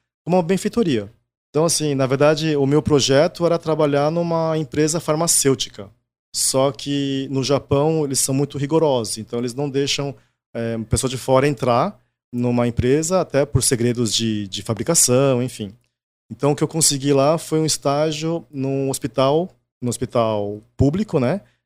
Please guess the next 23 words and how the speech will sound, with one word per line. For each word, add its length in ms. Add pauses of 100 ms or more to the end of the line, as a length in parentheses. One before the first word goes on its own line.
(140)
na 100
área 120
de 60
farmácia. 500 (340)
E 40
eu 80
fui. 260 (420)
Fiquei 220
lá 140
quase 560
dez 300
meses. 600 (500)
Foi 220
bem 160
interessante, 600
porque, 220
na 80
verdade, 520 (380)
eu 120
vivenciei 440
bastante 600 (400)
como 480
é 340